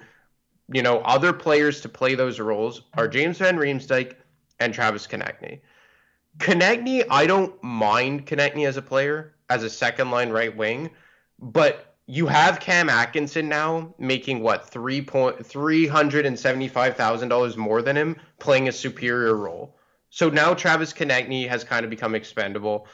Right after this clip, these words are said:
and J V R just sucks a fat one. <laughs> So that's, you know, twelve and a half million dollars that you have to allocate to other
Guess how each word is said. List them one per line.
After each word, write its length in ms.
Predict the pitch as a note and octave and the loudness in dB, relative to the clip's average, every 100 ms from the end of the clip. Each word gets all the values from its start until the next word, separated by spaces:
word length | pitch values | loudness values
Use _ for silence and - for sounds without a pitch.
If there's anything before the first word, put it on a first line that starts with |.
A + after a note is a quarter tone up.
| _ _ - | _ _ 0
and 160 | D3+ | 0
J 180 | C#3+ D3+ | 4 2
V 160 | C3 C#3+ | 2 4
R 100 | C3+ | 4
just 240 | B2 A#2 | 2 -4
sucks 260 | - A2 - | -4 -4 -6
a 60 | |
fat 360 | G#2+ G2+ D#2+ - | -8 -4 -4 -6
one. 140 | D#2+ - - - | -18 -20 -12 -10
<laughs> 400 | - A3+ - D3+ | -10 -14 -12 -8
So 640 | - - F#3+ E3 C3+ - - - - _ _ _ _ _ _ | -6 0 4 6 4 0 -16 -20 -20 _ _ _ _ _ _
that's, 580 | B2 D#3+ A3 - - - _ _ _ _ | 0 4 4 2 -6 -10 _ _ _ _
you 120 | D3+ | 0
know, 380 | D#3 D3+ D3 D3 - _ _ - | 4 6 4 2 -12 _ _ -16
twelve 680 | - D#3+ F3+ A3 A3 G#3 G3 | -6 2 4 6 4 2 -2
and 120 | D#3+ | -2
a 60 | |
half 400 | C#3+ C#3+ D3 D3 C3 | 0 0 0 -2 -6
million 600 | B2 C3 C#3+ D#3+ D#3 C#3 | -4 2 4 4 0 2
dollars 720 | A#2+ A#2 A#2 G2 D2+ G#2 - _ | 2 2 0 -4 -8 -14 -18 _
that 220 | A#2+ C3 | -2 -2
you 240 | A#2+ C3+ C3 | -2 -6 -4
have 560 | B2 A2+ A2 G#2 G#2 - _ _ | 0 2 2 0 -8 -20 _ _
to 220 | - D3+ | -4 0
allocate 840 | A#2 A#2 A#2 A2 - F#2+ F2+ - _ | 2 2 2 -2 -6 -8 -8 -14 _
to 140 | G#2 | -4
other 300 | A2 G#2+ G2 | -2 -2 -6